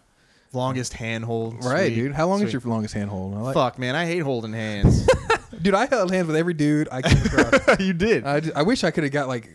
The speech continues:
Speaker 2: you know,
Speaker 1: Well,
Speaker 2: got
Speaker 1: you
Speaker 2: this
Speaker 1: hit some stairs and then they let go of your hand.
Speaker 2: I
Speaker 1: They get
Speaker 2: know.
Speaker 1: all slow, like, they
Speaker 2: They
Speaker 1: can't walk upstairs with you.
Speaker 2: They still follow, and they're kinda staring at my ass at the same time,
Speaker 1: Yeah,
Speaker 2: so.
Speaker 1: well, you know, I mean,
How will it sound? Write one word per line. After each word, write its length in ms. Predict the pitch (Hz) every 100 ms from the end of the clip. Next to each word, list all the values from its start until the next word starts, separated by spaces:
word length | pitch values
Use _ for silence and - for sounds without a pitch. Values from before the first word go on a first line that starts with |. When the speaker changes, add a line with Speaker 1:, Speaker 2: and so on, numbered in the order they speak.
| 101
Speaker 2:
you 120 | 131
know, 240 | 123 110 -
Speaker 1:
Well, 140 | 127 175
Speaker 2:
got 80 |
Speaker 1:
you 60 | 214
Speaker 2:
this 80 | 311
Speaker 1:
hit 60 |
some 140 | - 214
stairs 460 | - 269 381 330
and 100 | 202
then 60 | 208
they 100 | 202
let 160 | 214 208
go 120 | 220
of 60 |
your 100 | 208
hand. 340 | 190 226 254 127
Speaker 2:
I 40 |
Speaker 1:
They 140 | 135 156
get 100 | 180
Speaker 2:
know. 80 | 180
Speaker 1:
all 80 |
slow, 260 | 170 - 226
like, 120 | 170
they 80 | 135
Speaker 2:
They 60 | 151
Speaker 1:
can't 180 | 170 160
walk 120 | 156
upstairs 440 | 151 - 185 196
with 120 | 127
you. 140 | 87 78 -
Speaker 2:
They 120 | 110
still 200 | - 135
follow, 360 | 113 104 101 104
and 100 | 104
they're 80 |
kinda 160 | 107 120
staring 240 | - 113
at 60 | 110
my 100 | 101
ass 260 | 107 107 -
at 60 |
the 60 | -
same 180 | 104 98
time, 200 | 95 95
Speaker 1:
Yeah, 140 | 123
Speaker 2:
so. 60 | 123
Speaker 1:
well, 180 | 123 139
you 80 | 151
know, 220 | 135 139
I 40 | 151
mean, 260 | 135 139